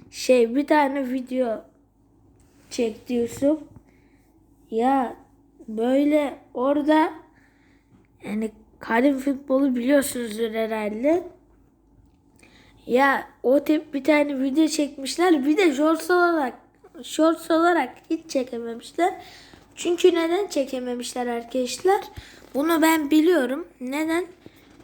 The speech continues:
Çünkü bu olayı ben de yaşadım. Ee, arkadaşlar böyle şey yapınca, yani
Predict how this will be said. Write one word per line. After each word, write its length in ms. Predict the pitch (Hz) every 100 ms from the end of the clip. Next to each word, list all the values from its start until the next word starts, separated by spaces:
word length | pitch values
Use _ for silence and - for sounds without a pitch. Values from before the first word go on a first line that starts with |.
| -
Çünkü 480 | - 277 330 320 247
bu 100 | 320
olayı 500 | 311 311 302 339 277
ben 280 | 294 302 262
de 40 |
yaşadım. 640 | 233 214 - 220 226 330 349 _ _ _ - _ - - - _ _ -
Ee, 460 | 240 240 233 233 254
arkadaşlar 680 | 294 302 370 339 - 214 208 - _ _ -
böyle 720 | 226 262 349 381 370 381 381 - _ _ _ _
şey 440 | - - 330 359
yapınca, 720 | 381 381 381 403 415 302 302
yani 480 | 370 320 311 320 330